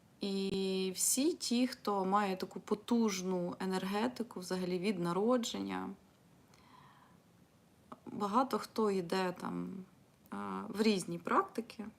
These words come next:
знаєте, я не буду уточняти, але чомусь вважається, що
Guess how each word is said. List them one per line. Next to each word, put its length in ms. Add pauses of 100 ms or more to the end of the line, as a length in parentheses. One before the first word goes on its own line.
(440)
знаєте, 260
я 160
не 120
буду 320
уточняти, 760 (840)
але 380
чомусь 540
вважається, 680
що 500